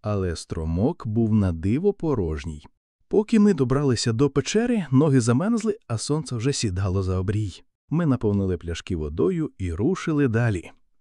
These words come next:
Тут, на арені, де все таки дике й чуже, печера стала для нас домівкою.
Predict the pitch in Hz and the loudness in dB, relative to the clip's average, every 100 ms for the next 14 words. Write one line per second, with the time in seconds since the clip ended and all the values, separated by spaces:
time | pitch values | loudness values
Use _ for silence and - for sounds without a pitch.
0 | _ - - 160 117 101 107 175 123 87 | _ -6 -2 2 2 2 2 2 0 0
1 | 95 - 120 107 98 101 80 76 131 - | -2 -2 -4 -4 -2 -2 -4 -2 -2 0
2 | 90 82 95 90 147 190 _ _ 127 - | -2 -2 -6 -2 -4 -4 _ _ -4 -2
3 | 208 240 202 - 95 107 131 98 90 127 | -2 -2 -4 -6 -4 -4 -2 -2 0 0
4 | 110 113 101 107 90 82 73 | 2 2 4 2 -2 -6 -8